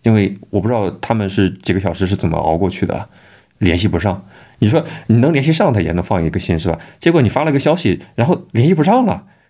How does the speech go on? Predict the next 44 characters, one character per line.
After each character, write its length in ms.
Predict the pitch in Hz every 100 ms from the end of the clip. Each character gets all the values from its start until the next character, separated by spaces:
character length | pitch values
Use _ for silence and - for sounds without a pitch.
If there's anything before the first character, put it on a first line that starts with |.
| _
你 160 | 120 117
会 100 | 151
怎 100 | 117
么 60 |
想？ 180 | 110 - - _ _ _ _ _ _ _
对 100 | 117
吧？ 140 | 95 82 - -
<laughs> 240 | 131 101
这 100 | 113
个 60 | 107
确 160 | -
实 160 | 113 107
我 140 | 87
也 40 | 85
是 100 | -
考 160 | -
虑 100 | 82
不 100 | 78
周 180 | - 95
啊。 200 | 95 80 - - - - _ _ _ _ _ _ _
就 140 | 117
是 60 | 98
这 100 | 117
么 100 | 98
一 60 |
个 100 | 80
在 140 | 87 90
美 100 | 82
国 120 | 80
的 80 | 85
事 120 | -
情。 140 | - - -
从 200 | - 110
那 120 | 139
次 240 | 117 - 95
之 160 | -
后 260 | 110 175 101
哈， 240 | 80 78 - _ _
真 120 | 120
的 60 | 110
提 120 | -
醒 100 | 101
大 140 | 85 85
家， 200 | -